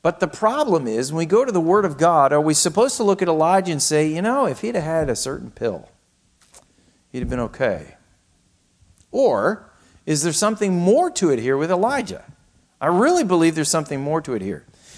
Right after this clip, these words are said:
Maybe depression is what we call the reality of defeat. Maybe that's what we should be seeing here. The defeated prophet.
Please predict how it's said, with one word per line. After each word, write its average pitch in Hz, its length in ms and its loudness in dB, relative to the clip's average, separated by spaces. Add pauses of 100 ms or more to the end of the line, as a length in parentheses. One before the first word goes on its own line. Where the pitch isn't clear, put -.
(140)
Maybe 175 760 2 (440)
depression 147 720 0 (420)
is 147 180 0
what 185 180 4
we 170 400 0 (280)
call 160 840 2
the 156 140 0
reality 156 800 2 (320)
of 151 180 -2
defeat. 196 680 -2 (1160)
Maybe 196 220 2
that's 220 260 2
what 170 80 0
we 120 100 -2
should 110 200 -4
be 98 80 -6
seeing 98 320 -6
here. 92 260 -12 (680)
The 175 140 2
defeated 185 500 0
prophet. 95 460 -2